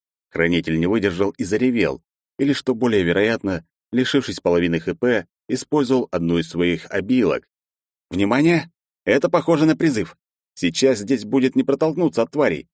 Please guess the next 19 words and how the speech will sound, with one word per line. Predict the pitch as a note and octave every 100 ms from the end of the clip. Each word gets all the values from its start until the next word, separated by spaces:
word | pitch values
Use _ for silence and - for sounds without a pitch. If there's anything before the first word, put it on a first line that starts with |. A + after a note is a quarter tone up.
| _ -
Лезем, | C3+ C#3+ B2 A#2
лезем | D#3+ D3 E3
вверх!» | F3 - - _ _ _ _ _ _ _
Срывая | - E2 E2+ E2
ногти, | F#2 A2+ - F#2 D#2+ -
мы | A#2 B2
забрались | A2+ A#2 A2 -
наверх, | C3 B2+ D#2 - _ _ -
забившись | B2 A#2+ C3 - -
в | F2
узкий | F#2 -
проход, | F2 A2+ - C3 B2 _ _ _ -
но | C3
внизу | C#3+ C3 C#3
так | C3 C3 A#2+
никто | G#2 F#2
и | F#2
не | F#2
появился. | A2 A#2+ G2+ D2+ - -